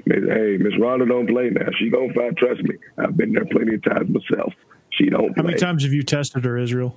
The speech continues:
Speaker 2: I know you've tested her
Speaker 1: Uh,
Speaker 2: patience, haven't you?
Speaker 1: Too, too, too many to count.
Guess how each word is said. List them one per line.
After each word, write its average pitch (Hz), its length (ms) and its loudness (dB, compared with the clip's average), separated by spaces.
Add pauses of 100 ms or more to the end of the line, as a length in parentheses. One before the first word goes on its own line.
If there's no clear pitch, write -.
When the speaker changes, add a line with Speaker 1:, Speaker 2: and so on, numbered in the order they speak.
(140)
Speaker 2:
I 127 60 0
know 135 100 0
you've 131 180 0
tested - 300 0
her - 100 0
Speaker 1:
Uh, 120 120 2
Speaker 2:
patience, - 320 0
haven't 123 260 -2
you? 131 100 -2 (280)
Speaker 1:
Too, 117 180 2 (400)
too, 110 320 2
too 117 160 4
many 113 300 2
to 101 80 2
count. - 340 0